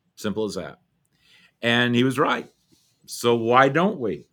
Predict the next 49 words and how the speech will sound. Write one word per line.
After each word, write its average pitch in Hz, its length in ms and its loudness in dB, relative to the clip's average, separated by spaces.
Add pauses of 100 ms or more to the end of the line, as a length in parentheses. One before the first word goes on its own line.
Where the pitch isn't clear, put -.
Desire 101 580 -6
isn't 104 320 -10
enough. 107 340 -16
Determination 92 920 -10 (320)
has 82 240 -14
to - 120 -20
kick - 240 -16
in. 78 140 -20 (680)
So 165 160 -2
we 170 140 2
have 202 180 6
to 196 80 -4
do 156 260 6
both 151 260 0
of 139 100 -6
the 131 80 -4
things 123 240 -2
that 123 120 -6
you 120 120 -2
mentioned 92 440 -4
and 95 120 -6
then 98 120 -6
add 95 160 -6
a 90 40 -8
third. - 380 -8 (440)
First, 117 320 -2
we 127 80 0
have 113 160 0
to 110 100 -8
fan 113 400 -4
into 117 200 -4
a 120 40 -8
flame 107 360 -8
the 110 80 -8
desire. 95 560 -10
And 92 120 -10
then 95 120 -8
second, 101 400 -8
we 95 100 -6
have 98 160 -6
to 101 80 -14
remove 98 320 -6
any 101 180 -8
and 107 80 -8
all 104 140 -10
barriers 98 600 -6
that 95 100 -18
might 98 180 -10
exist 95 600 -10